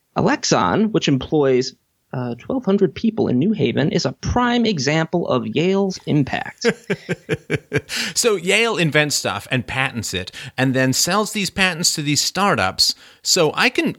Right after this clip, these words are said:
Speaker 2: listen, don't get me wrong, Tom. I get how Yale benefits from this.
Speaker 1: This is a
Speaker 2: I
Speaker 1: great
Speaker 2: really,
Speaker 1: business
Speaker 2: like, I
Speaker 1: model.
Speaker 2: totally get how Yale benefits from this. I'm just not sure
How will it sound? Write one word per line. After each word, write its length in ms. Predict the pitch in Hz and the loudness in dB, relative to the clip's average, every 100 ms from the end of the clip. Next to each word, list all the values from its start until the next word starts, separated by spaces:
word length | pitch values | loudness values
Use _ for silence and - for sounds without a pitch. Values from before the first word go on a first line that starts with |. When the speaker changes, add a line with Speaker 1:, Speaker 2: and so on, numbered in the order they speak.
| - | -6
Speaker 2:
listen, 280 | 196 - 123 | -2 0 0
don't 240 | 113 190 233 | 2 0 2
get 120 | 185 | 0
me 100 | 135 | 0
wrong, 340 | 151 190 113 | 2 0 -2
Tom. 340 | - 107 101 101 - _ | -4 -4 -4 -6 -12 _
I 140 | - 233 | -2 0
get 260 | 208 277 | 0 -2
how 180 | 285 208 | 0 0
Yale 400 | 165 165 240 190 | 2 2 2 0
benefits 480 | 127 110 107 110 - | 0 -2 -2 -4 -2
from 200 | - 98 | -2 -2
this. 180 | 92 92 | -4 -2
Speaker 1:
This 140 | 240 | -2
is 60 | 240 | 0
a 40 | |
Speaker 2:
I 40 | 190 | 0
Speaker 1:
great 200 | 170 208 | 0 0
Speaker 2:
really, 120 | 262 | 2
Speaker 1:
business 180 | 202 - | 0 0
Speaker 2:
like, 160 | 185 208 | -2 0
I 100 | 220 | -2
Speaker 1:
model. 160 | - | 0
Speaker 2:
totally 420 | 240 285 254 240 | -2 -2 -2 -2
get 300 | 190 208 196 | 0 -2 -2
how 160 | 151 156 | 0 0
Yale 480 | 151 131 190 196 135 | 0 0 2 2 0
benefits 500 | 107 101 - 104 - | -2 -4 -4 -4 -4
from 180 | 107 98 | -2 -2
this. 300 | 95 - - - - - _ - | -2 -2 -6 -10 -14 -16 _ 0
I'm 260 | 160 156 - | 0 -2 0
just 380 | 254 269 - | 0 0 0
not 200 | 208 196 | 0 0
sure 580 | - - 233 170 127 123 | 0 0 2 2 2 0